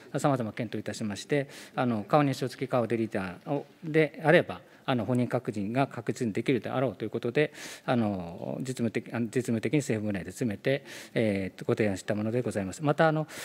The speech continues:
この、その、この点につきましては、え、昨年の、あの、厚労委員会におきましても、ご、あの、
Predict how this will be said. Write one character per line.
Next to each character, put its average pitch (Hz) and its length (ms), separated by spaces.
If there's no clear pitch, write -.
こ 196 140
の、 196 280
そ - 160
の、 170 120
こ 180 160
の 185 80
点 185 160
に 175 40
つ - 80
き 185 80
ま 190 120
し - 60
て 175 100
は、 143 180
え、 156 60
昨 180 320
年 214 320
の、 190 300
あ 165 120
の、 139 380
厚 160 180
労 156 120
委 160 40
員 160 80
会 131 340
に 113 60
お 107 80
き 123 100
ま 123 100
し - 80
て 156 120
も、 143 340
ご、 - 100
あ 131 80
の、 120 200